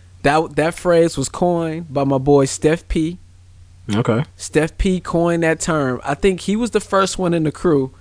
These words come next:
Speaker 1: who had a stepdad. And we was like, "Yo, that's your new dad, dog?" He's like, "No,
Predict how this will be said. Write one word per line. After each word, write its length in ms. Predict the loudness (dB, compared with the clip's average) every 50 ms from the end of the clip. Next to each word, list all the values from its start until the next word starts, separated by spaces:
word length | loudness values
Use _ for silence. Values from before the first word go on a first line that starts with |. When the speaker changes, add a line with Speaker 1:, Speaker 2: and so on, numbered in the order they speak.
| -20 -20 -20 -20 -20 -8
Speaker 1:
who 180 | -2 2 2 2
had 560 | 2 2 0 0 2 2 2 0 -2 -4 -6 -8 -8
a 60 | -8
stepdad. 800 | -8 -6 -2 0 0 0 0 -6 -8 -6 -6 -6 -8 -10 -12 -14 -16 -20 -20 -20 -20 -20 -20 -20 -20 -14 -6 -2
And 140 | 0 2
we 80 | 4 2
was 120 | 2 2
like, 220 | 0 -2 -2 -2 0
"Yo, 380 | 0 2 2 2 2 0 -4 -8 -14 -20 -20 -20 -20 -20 -20 -20 -20 -14 -6 -6
that's 200 | -4 -4 0 0
your 100 | 2 2 2
new 160 | 2 0 0
dad, 400 | 0 2 2 2 2 2 0 0
dog?" 280 | 0 2 2 2 2 0
He's 160 | -2 -2 -2
like, 280 | -2 -4 -2 -4 -4 -4
"No, 420 | -4 -4 -2 -2 -2 -2 -4 -6